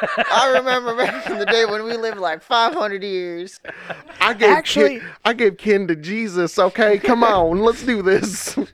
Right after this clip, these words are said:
Speaker 3: <laughs>
Speaker 4: Actually, that's a, that's a good point because they would have been
Speaker 3: <laughs>
Speaker 4: really, they, uh, out, out of all the countries that I, that I'm
Speaker 3: <laughs>
Speaker 4: aware of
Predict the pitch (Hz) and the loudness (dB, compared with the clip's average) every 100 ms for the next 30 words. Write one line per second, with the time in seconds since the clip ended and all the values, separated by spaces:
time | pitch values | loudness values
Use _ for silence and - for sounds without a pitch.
0 | _ _ _ _ _ _ _ - 202 - | _ _ _ _ _ _ _ -2 -2 0
1 | 190 190 220 190 190 - 214 170 - 180 | 0 0 -4 -4 -4 -4 -4 -4 -4 -2
2 | 277 190 151 147 170 160 156 143 - 156 | -2 -2 -4 -2 0 0 0 -6 -6 0
3 | 190 320 277 147 180 170 151 147 156 190 | 2 2 2 2 0 -2 -6 -4 0 2
4 | 226 226 208 190 180 _ _ _ _ _ | 2 -2 -6 -6 -8 _ _ _ _ _
5 | _ 151 170 175 - 190 - - _ 185 | _ -4 -2 -2 -4 -10 -12 -16 _ -2
6 | 180 190 196 156 190 247 302 254 - 220 | 0 0 -2 -2 0 2 2 0 -2 -2
7 | 208 180 147 139 160 165 180 170 180 226 | -2 -4 -6 -6 -4 -2 -2 -2 0 0
8 | 220 202 175 151 143 139 | 0 0 2 0 -2 -8